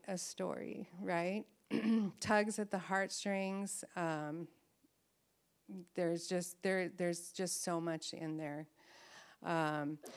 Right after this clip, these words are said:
but as I was reading through it, I thought we often equate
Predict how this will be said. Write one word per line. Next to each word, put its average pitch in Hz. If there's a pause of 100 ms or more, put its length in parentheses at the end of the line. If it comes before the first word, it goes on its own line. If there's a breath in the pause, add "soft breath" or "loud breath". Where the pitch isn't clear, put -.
(180 loud breath)
but 202
as 220
I 220
was 208
reading 185
through 170
it, 165 (1000 loud breath)
I 175
thought 175
we 196 (100)
often 226
equate 175